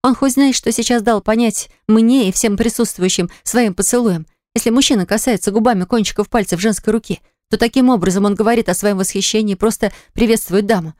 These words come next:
Если мужчина целует внутреннюю часть ладони, это свидетельствует о его подчинении женщине. То есть он уже готов совершать для женщины любые подвиги по её приказу.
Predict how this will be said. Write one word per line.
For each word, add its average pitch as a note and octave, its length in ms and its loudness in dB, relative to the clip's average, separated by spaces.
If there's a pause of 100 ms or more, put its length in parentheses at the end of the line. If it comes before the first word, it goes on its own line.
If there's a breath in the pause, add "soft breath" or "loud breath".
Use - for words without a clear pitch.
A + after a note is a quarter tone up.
(140)
Если A3 160 0
мужчина A#3+ 340 2
целует D#4 380 2
внутреннюю G3 360 0
часть F3+ 220 -4
ладони, F#3 380 0 (240 soft breath)
это A#3+ 140 -2
свидетельствует G#3 760 0 (180 soft breath)
о G3+ 80 2
его A#3+ 180 0
подчинении C4 600 0
женщине. E3 500 -2 (220)
То B3+ 80 2
есть A#3+ 140 0
он B3 120 2
уже B3 180 2
готов A#3+ 300 -2
совершать A3 380 0
для G3+ 140 2
женщины F3+ 480 0 (220 loud breath)
любые G#3+ 280 2
подвиги G#3+ 420 -2
по G3+ 100 0
её A3 180 2
приказу. E3 500 -2